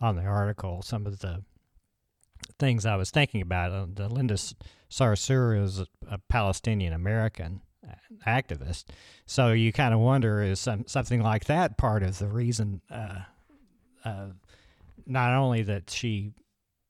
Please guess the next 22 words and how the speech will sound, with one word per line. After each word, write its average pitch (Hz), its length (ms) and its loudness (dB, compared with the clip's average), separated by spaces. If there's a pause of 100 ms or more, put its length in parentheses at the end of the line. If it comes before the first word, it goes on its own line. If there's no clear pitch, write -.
(140)
um, 90 400 -10 (840)
her 110 200 0
organizations 110 880 0
were 95 340 -2
under 98 360 -4 (760)
negative 110 480 0
pressure 110 360 0
from 92 200 -6
outside, 104 680 0 (240)
I 113 160 2
wouldn't 113 340 0
doubt 101 380 0
that - 320 -8
parts 101 360 -2
of 95 200 -6
the 92 320 -6 (420)
U 110 160 0
S 101 220 -2
government 113 580 -2 (320)
or, 104 340 -8
you 117 140 -12
know, 101 260 -10